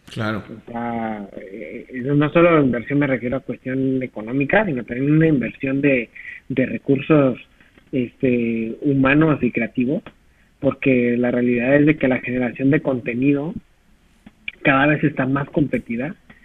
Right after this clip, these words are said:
Speaker 2: está muy, muy competida, está, estamos súper saturados de contenidos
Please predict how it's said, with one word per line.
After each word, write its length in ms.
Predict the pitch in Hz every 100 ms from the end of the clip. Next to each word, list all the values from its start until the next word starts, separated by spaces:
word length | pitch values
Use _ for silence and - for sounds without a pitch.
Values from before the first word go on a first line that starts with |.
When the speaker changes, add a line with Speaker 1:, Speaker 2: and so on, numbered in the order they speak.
| - - - -
Speaker 2:
está 280 | 120 135
muy, 640 | 147 156 170 185 202 180 160
muy 220 | 156 156
competida, 600 | 156 139 131 - 117 139
está, 720 | 143 156 147 151 147 135 113 _ _ - - - -
estamos 380 | 143 160 180 180 -
súper 400 | 160 - 151 135
saturados 520 | - 131 131 135 160
de 100 | 147
contenidos 580 | 147 127 127 120 135 180